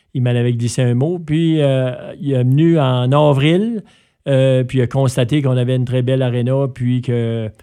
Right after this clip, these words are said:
ça rentrait tout, euh, dans les normes. Et puis, euh, il nous a annoncé ça, là, si je me trompe pas, là, en début mai.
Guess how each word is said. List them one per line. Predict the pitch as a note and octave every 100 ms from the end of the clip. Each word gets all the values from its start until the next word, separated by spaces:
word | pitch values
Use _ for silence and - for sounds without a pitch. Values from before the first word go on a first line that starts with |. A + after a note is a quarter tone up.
| _ -
ça | - A#2
rentrait | B2 B2 - C3
tout, | C3+ C3 -
euh, | B2 A#2+ A#2
dans | A2+
les | A#2 A#2+
normes. | B2+ C3+ C3+ C3 B2 _ _ _ -
Et | A#2+
puis, | - B2 B2 B2
euh, | A#2+ A#2 A#2 A2+ A2+ -
il | C3
nous | A#2+ A2+
a |
annoncé | B2 B2+ C3+ A#2+ B2
ça, | - C#3+
là, | C#3+ C3+ C3
si | - C3+
je | A#2+
me | B2+ C3
trompe | - C#3 D3 C#3+ A#2+
pas, | D#3
là, | D3+ D3
en | B2+ B2+ C3
début | B2+ C3 B2+ C#3+
mai. | C#3 D3+ F3+